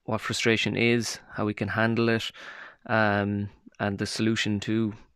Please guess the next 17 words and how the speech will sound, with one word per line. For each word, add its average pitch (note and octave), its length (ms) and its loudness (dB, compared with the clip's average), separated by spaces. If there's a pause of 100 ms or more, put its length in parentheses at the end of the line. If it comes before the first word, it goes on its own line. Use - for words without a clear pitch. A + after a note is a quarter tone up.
(380)
being A2 200 0
frustrated G2+ 560 0
as G2 140 -2
well. A2 260 2 (840)
Uh, G2+ 420 2 (120)
I G#2 60 -4
s-, - 180 -6
talked - 280 -2
about G#2 240 0
frustration, A2 580 0
how G#2+ 140 2
it G2+ 80 -4
can G2+ 140 -2
come G#2+ 200 0
in G#2 80 0
many G2+ 300 0 (160)
forms. C3 600 2